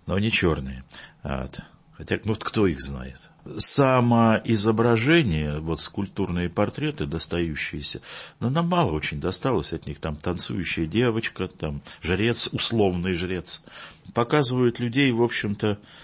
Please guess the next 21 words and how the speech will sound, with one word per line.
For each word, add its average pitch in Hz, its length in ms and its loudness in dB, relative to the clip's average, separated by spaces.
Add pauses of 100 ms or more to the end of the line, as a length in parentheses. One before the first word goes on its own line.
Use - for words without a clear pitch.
(260)
э, 95 220 0
нашего 127 480 2
типа. 85 640 0 (800)
Ну, 156 80 0
отличающиеся, 117 1000 2
конечно, 80 720 -6 (300)
от - 200 -2
нас, 147 240 2
ну, 151 80 -2
нашего, 156 420 2
примерно 135 500 0
нашего 85 520 -2 (220)
антропологического 87 920 -4
типа. - 400 -12 (380)
Не 113 240 4
арий, 78 420 -2
конечно, - 500 -10
не 82 120 -10
арийцы, 73 420 -6
потому 78 220 -14
что, - 220 -8